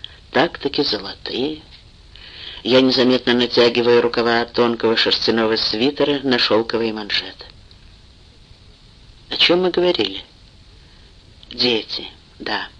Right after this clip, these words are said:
И как они растут. И тут мне хочется привести одно припотешное детское изречение. Но поскольку вся соль его пропадает, если не упомянуть, что мы побывали на Канарских островах,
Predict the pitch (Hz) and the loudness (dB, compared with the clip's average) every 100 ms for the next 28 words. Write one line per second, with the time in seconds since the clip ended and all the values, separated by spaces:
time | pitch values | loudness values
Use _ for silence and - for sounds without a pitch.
0 | - - - - - - - 139 175 170 | -20 -20 -20 -20 -20 -10 -2 0 0 0
1 | 147 139 120 - - - - - - - | 2 2 0 -2 -4 -8 -14 -18 -20 -20
2 | - - - - - - - - - 208 | -20 -20 -12 -4 -2 2 4 6 6 6
3 | 220 214 - 208 - 185 170 165 - - | 6 6 6 4 4 4 6 6 4 4
4 | 185 165 160 175 170 160 - 160 156 143 | 6 6 6 8 6 4 2 4 6 4
5 | 123 202 214 - 190 196 147 175 185 - | 6 6 6 6 6 6 6 4 4 2
6 | 165 165 156 165 170 - 131 107 101 95 | 6 6 6 2 2 4 4 0 -2 -8
7 | - - - - - - - - - 127 | -12 -18 -20 -20 -20 -20 -20 -20 -4 -2
8 | 120 113 - 127 120 113 - 120 - 127 | 0 0 2 2 2 -2 0 0 4 4
9 | 113 113 110 - 123 160 196 226 147 - | 4 2 0 0 2 4 6 8 6 4
10 | 117 117 120 123 131 131 127 123 131 139 | 0 0 2 4 6 4 4 4 4 2
11 | 123 - - - - - 127 127 123 123 | 0 -2 -6 -10 -2 2 6 6 6 4
12 | 127 127 120 117 113 127 127 120 - 123 | 4 4 4 2 2 2 4 0 -2 -2
13 | 120 - - 139 131 107 | -2 -2 -2 0 0 -2